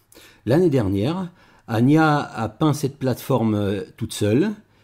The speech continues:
Et l'année d'avant, Bill a peint cette plateforme aussi tout seul, mais ça lui a donné, ça lui a pris deux fois plus de temps qu'à Anya. Euh,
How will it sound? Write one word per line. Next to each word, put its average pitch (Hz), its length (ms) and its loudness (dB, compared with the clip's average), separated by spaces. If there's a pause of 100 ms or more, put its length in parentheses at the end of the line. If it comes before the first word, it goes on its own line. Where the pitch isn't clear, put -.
(400)
Et 113 460 4
l'année 147 280 4
d'avant, 123 560 0
Bill 117 340 0
a 101 60 0
peint 151 180 -2
cette 139 220 -6
plateforme 117 500 -2
aussi 117 360 -4
tout - 120 -10
seul, 175 460 0 (120)
mais 135 420 2 (100)
ça - 240 -6
lui 117 180 4
a 127 80 4
donné, 143 440 2
ça 127 180 0
lui 120 160 4
a 120 40 4
pris 110 200 -8
deux 131 180 0
fois 175 200 -2
plus 131 200 -10
de 190 120 0
temps 170 420 -4
qu'à 151 160 -4
Anya. 123 480 0 (720)
Euh, 95 1080 -2